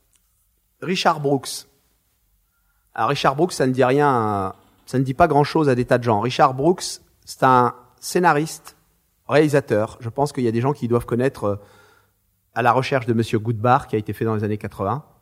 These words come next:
qui est un film extraordinaire. Je crois que c'est Diane Keaton qui tient le premier rôle. Et il a fait, euh,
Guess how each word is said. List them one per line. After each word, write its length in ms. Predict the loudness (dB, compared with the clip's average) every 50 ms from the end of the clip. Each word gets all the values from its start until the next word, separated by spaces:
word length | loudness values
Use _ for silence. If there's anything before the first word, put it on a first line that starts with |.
| _ _ _ _ _ _ _ _ _
qui 100 | -20 -16
est 100 | -12 -12
un 60 | -10
film 200 | -10 -8 -8 -8
extraordinaire. 880 | -10 -10 -10 -10 -8 -8 -8 -8 -10 -10 -8 -8 -8 -10 -10 -14 -20 _ _ _ _ _ _
Je 60 | -12
crois 100 | -10 -10
que 80 | -8 -8
c'est 80 | -8
Diane 260 | -6 -4 -2 -2 -2
Keaton 440 | -4 -6 -10 -10 -6 -6 -6 -6 -6 -8
qui 80 | -12
tient 160 | -16 -12 -10
le 80 | -10 -10
premier 240 | -10 -8 -8 -8 -6
rôle. 300 | -6 -6 -8 -8 -8 -10 _ _ _ _ _ _ _ _ _ _ _ _ _ _ _ _ _ _ _ _ _ _ -4
Et 220 | 0 2 2 2
il 100 | 2 2 2
a 40 | 0
fait, 280 | 0 0 -2 0 2 2
euh, 680 | 2 2 2 2 0 0 0 0 -2 -2 -4 -6 -6